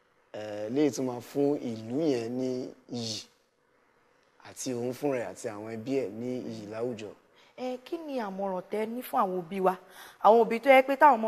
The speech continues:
Speaker 2: wọn bá sọ Yorùbá nílé báyìí, "Hmm, I want, shut up there, I don't want you to sit there." Àwọn ọmọ tó yẹ pé òyìnbó kùrà ló ń sọ ní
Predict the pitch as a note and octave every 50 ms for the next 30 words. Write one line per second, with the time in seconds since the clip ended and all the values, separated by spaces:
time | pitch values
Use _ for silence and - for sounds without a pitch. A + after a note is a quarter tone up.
0 | A3 A3+ A3 A3+ A3 G#3+ - A3+ G#3 G3 F3+ F3 E3+ F3 F#3+ G3+ G#3+ A3+ A3+ A#3
1 | A#3+ A#3 A#3+ A#3+ G#3+ F3+ - - - - - - - F#4 G4 C#4+ G3+ - - -
2 | - _ _ _ - A3 B3+ C#4+ - - - F4 F#4 F4+ D#4+ D4 B3+ - C4+ A3
3 | G3 - - - - - C#4 D4 C#4 C4 B3 - - - F#3 - A#3 G#3+ G3 F3+
4 | - - - - - - G#3+ B3+ C4+ C#4 C#4 C4+ - D4+ D4+ D4+ D4+ D#4+ D#4+ E4
5 | D#4+ - G#3+ G#3 G#3 G3+ G3 A#3 C4+ C#4 - - D4 C#4+ A#3+ F#3+ F3+ F3+ G3 G#3
6 | G#3 G#3 - A3 G#3+ G#3+ A3+ A#3 A#3+